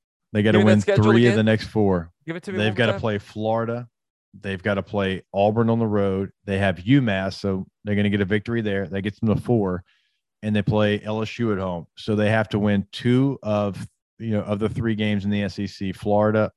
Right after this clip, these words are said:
Speaker 1: Auburn, and L S U.
Speaker 2: Golly. So you're, you're saying that they've gotta win three of their final four games,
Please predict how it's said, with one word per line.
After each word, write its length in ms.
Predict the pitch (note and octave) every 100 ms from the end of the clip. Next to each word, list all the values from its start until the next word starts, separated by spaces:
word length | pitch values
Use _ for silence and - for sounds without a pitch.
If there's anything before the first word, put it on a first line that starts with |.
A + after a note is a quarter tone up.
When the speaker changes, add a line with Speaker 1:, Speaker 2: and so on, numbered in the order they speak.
| -
Speaker 1:
Auburn, 400 | G2+ G2+ G2 F#2+
and 140 | F2
L 160 | F2+ F2
S 160 | -
U. 160 | E2 - - _ _ _ _ _ _ _ _ _ _ _ _ _ _ -
Speaker 2:
Golly. 720 | D3+ D3+ C#3+ C#3 C#3 C#3+ C3+ - - - -
So 160 | _ E3
you're, 360 | D3+ C#3+ E3+ D#3
you're 180 | F#3
saying 360 | G#3+ A#3 G#3+ F#3+
that 140 | E3
they've 200 | - F3+
gotta 200 | G3 F#3
win 240 | E3 E3+ D3+
three 380 | _ F3+ G#3+ B3
of 80 |
their 100 | F#3+
final 380 | F3+ G3 F3+ E3+
four 340 | D#3 F3 F3 C#3+
games, 640 | D3+ C#3 C3 C3 -